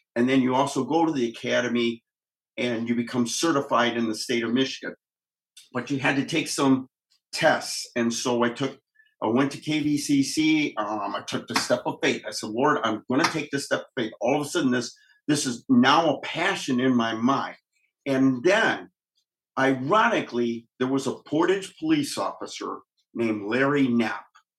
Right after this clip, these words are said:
who at a campus life meeting shares his full testimony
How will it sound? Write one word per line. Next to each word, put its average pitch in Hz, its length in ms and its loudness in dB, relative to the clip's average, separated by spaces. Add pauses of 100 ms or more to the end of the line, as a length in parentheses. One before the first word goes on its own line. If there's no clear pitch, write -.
(380)
who 120 160 2
at 110 100 2
a 107 60 -4
campus 180 500 -4
life 147 240 0
meeting 120 320 0
shares 151 480 -2
his 110 220 -8
full 185 280 -4
testimony 117 720 -2